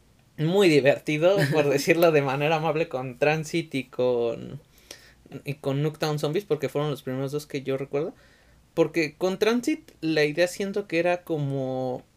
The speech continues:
Speaker 1: expandir zombies, como no solo un, un modo, entre comillas, de nicho. O sea, porque, pues, como tú lo dices, yo entre comillas sé, pero siento que aún me falta muchísimo por saber de zombies y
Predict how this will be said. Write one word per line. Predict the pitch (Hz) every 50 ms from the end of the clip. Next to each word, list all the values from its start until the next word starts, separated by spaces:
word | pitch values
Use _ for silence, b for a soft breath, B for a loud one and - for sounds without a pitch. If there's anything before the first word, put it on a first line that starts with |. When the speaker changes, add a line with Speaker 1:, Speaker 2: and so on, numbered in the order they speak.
| _ _ _ _ _
Speaker 1:
expandir | - 147 - - - - 151 143 143 147 147 165 170 175
zombies, | 170 - 185 180 185 190 220 240 - - - _
como | - 151 139 139 139
no | 143 151 147
solo | - 170 165 165 165 160 156
un, | 151 156 156 156 156 151 - - - _ _
un | - 151 151 156 156 156 156 156
modo, | 160 160 160 160 165 160 160 156 143 127 - -
entre | - 143 - 143
comillas, | - 139 135 143 151 156 147
de | 139 131
nicho. | 139 139 151 147 - - 359 - _ _ _ _ b b b b b b b b b b b b _
O | - -
sea, | - 139 131 -
porque, | - - - - - 127 127 123 120 - _
pues, | 139 139 -
como | - 135 131 135 135
tú | - 170 170
lo | 170 170
dices, | 175 - 156 151
yo | 165 175
entre | 170 175 170
comillas | - 143 143 156 151 160 156 -
sé, | - - 175
pero | 165 - - 151 127 120 90 -
siento | - - - 156 151 147 147
que | -
aún | 151 143
me | 147 147
falta | 147 147 143 - 143
muchísimo | 143 135 139 139 - 151 147 156 143 135 -
por | - 135
saber | 143 131 135 135
de | 139 143
zombies | 139 165 160 151 143 135 - 127
y | 120 117